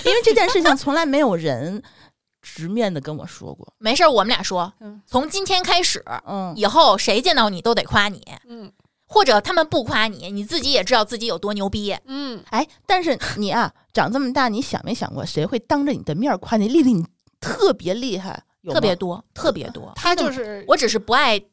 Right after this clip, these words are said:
Speaker 2: 反馈，就是我听了之后我会有点不自在，但是我知道他没说错。
Speaker 1: 不，<laughs> 不是在微信上，
Speaker 2: 不是，
Speaker 1: 或者是
Speaker 2: 就是当面说。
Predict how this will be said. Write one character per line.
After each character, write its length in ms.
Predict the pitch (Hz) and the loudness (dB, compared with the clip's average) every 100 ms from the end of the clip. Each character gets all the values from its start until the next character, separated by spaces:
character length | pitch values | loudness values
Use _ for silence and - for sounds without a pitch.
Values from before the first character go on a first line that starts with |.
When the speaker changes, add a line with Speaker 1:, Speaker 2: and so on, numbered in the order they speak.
| _ _ | _ _
Speaker 2:
反 220 | - 190 | 0 0
馈， 240 | - - 277 - - | -2 0 0 -2 -10
就 100 | 285 | -4
是 140 | 262 208 - - | -2 -4 -10 2
我 180 | 220 | 2
听 160 | 196 330 | 4 0
了 80 | 294 | 0
之 80 | 277 | 4
后 140 | 262 | 4
我 40 | |
会 140 | 202 226 | 4 2
有 100 | 220 | 2
点 140 | 202 - | 2 -2
不 100 | 190 | -10
自 300 | - 320 190 | -6 -4 -4
在， 200 | 180 - | -6 -8
但 180 | - 294 | -2 0
是 120 | 240 | 2
我 180 | 214 175 | 0 -2
知 160 | 170 277 | -4 0
道 160 | 269 | 0
他 100 | 214 | 0
没 160 | 254 208 | -8 -8
说 220 | 226 254 | -6 -6
错。 300 | 262 269 233 | -8 -8 -8
Speaker 1:
不， 220 | - 240 - | -4 -4 2
<laughs> 80 | 285 | 4
不 0 | 330 622 302 277 - - 480 | 6 6 6 4 4 4 4
是 140 | 277 | 4
在 240 | 247 294 254 | 2 2 4
微 240 | 254 302 | 4 2
信 300 | 320 330 240 | 2 2 0
上， 260 | 214 180 117 | 0 0 0
Speaker 2:
不 80 | 262 | 4
是， 80 | |
Speaker 1:
或 60 | 240 | 4
者 60 | 240 | 4
是 40 | |
Speaker 2:
就 60 | - | 4
是 20 | |
当 140 | 226 | 2
面 160 | 220 180 | 0 -4
说。 200 | 180 | -6